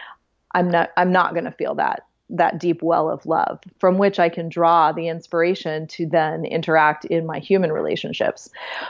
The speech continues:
But that's the foundation. Then the second half of it, the in action, so meditation in action, to me, it's not enough to feel that on my meditation cushion, because then it's like I'm selfishly experiencing the bliss.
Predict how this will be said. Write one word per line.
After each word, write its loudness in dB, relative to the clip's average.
But 2
that's 4
the 4
foundation. -2
Then 6
the 4
second 2
half 2
of 4
it, 4
the 6
in 6
action, -2
so 2
meditation 0
in 4
action, 0
to -2
me, 0
it's 0
not 4
enough 2
to -4
feel 4
that 6
on -2
my -2
meditation -2
cushion, -6
because 4
then 4
it's 0
like 6
I'm 2
selfishly 2
experiencing 0
the 0
bliss. 4